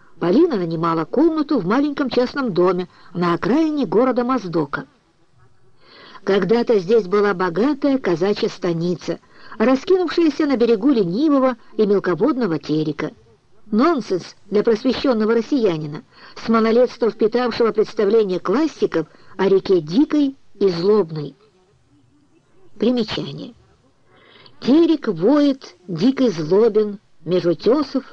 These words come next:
и громад. Михаил Лермонтов. Терек.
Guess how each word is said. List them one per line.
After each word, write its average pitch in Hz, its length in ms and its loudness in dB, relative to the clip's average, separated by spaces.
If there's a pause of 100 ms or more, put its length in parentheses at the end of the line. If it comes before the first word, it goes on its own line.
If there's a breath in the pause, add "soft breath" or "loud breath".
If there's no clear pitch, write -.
(120)
и 196 80 2
громад. 165 640 -4 (800)
Михаил 180 500 2
Лермонтов. 165 720 -2 (500)
Терек. 156 520 -4